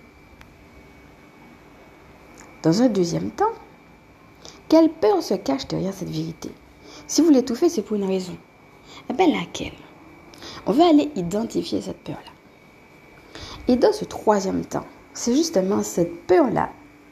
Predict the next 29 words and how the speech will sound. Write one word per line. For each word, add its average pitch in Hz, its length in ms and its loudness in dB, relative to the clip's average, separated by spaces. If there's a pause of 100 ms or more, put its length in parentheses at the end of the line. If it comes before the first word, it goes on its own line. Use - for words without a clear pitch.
(320)
qu'on 196 120 -4
va 185 220 0
pouvoir 185 420 -4
mettre 185 420 -2
en 170 80 -8
prière. - 640 -4 (120)
Ici, 185 320 -4
on 180 60 2
est 180 140 2
dans 170 140 0
une 170 180 -2
chaîne 175 240 -2
justement 180 360 -6
de - 120 -8
spiritualité - 840 -4 (520)
où 196 60 4
on 196 200 4
détecte, - 760 -2 (120)
<laughs> 220 260 2
c'est 202 200 -2
comme 185 180 -4
un 185 80 0
diagnostic, 185 680 -2 (420)
les 202 240 6
choses, 269 540 -2 (460)
mais 190 120 0
c'est 202 120 -6
toujours 202 400 -4
pour 220 380 -2